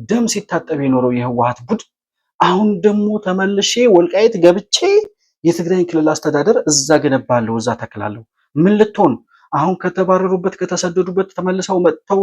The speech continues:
የሀገር ባለቤት የሆኑትን ወልቃይቶች እንደገና ልታፈናቅል፣ እንደገና ልታሰድዷቸው፣ እንደገና ልታኮላሹ፣ እንደገና በጅምላ ልትቀብሯቸው። ምን ነው?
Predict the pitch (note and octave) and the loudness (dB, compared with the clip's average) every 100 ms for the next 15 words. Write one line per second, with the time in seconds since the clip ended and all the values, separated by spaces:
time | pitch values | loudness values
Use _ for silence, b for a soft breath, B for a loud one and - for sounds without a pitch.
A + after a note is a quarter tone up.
0 | F3+ E3+ F3 F#3+ F#3 F#3+ F#3+ F#3 F3+ F#3 | 4 4 4 4 4 2 0 -4 -4 -6
1 | F#3+ F#3+ G3 - F#3+ G3 G3+ F#3+ F3+ E3 | -6 -2 -2 -2 -6 -6 -12 -8 -8 -6
2 | F3+ G3+ G3+ G3+ G3+ A#3 C4 - F3 _ | -6 -2 -2 0 0 2 0 -2 -12 _
3 | _ _ _ _ _ _ _ _ _ - | _ _ _ _ _ _ _ _ _ -4
4 | C#3 D#3 F3+ G3+ G#3 G#3 G3+ F#3+ G3 G#3 | 0 4 2 2 -2 -2 -6 -6 -4 2
5 | A3 A3+ A3+ - _ _ _ _ _ _ | 2 2 -8 -8 _ _ _ _ _ _
6 | _ _ _ - E3+ F3+ F#3+ F#3+ G3 F#3+ | _ _ _ -2 2 4 2 2 0 0
7 | G3 - G3 G3 G3+ G3+ G3 F#3+ F#3 G#3 | 0 -2 -2 0 0 0 -4 -4 -2 -2
8 | F#3+ F3+ G3+ G#3 G#3 - A3 B3 A#3+ F3+ | 0 -2 0 -2 -2 -2 2 0 0 -10
9 | _ _ _ _ _ _ _ _ _ _ | _ _ _ _ _ _ _ _ _ _
10 | _ _ - D3+ E3+ E3 | _ _ -2 0 2 0